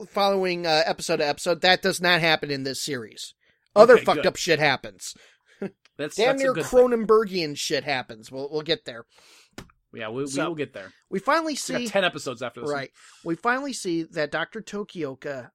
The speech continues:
Speaker 1: he's monologuing about Brandon's loyalties to Millennium's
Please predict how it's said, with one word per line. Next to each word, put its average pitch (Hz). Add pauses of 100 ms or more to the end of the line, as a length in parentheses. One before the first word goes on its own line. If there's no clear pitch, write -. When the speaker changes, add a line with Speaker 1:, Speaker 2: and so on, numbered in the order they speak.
(260)
Speaker 1:
he's 180
monologuing 160
about 139
Brandon's 147
loyalties 143
to -
Millennium's 147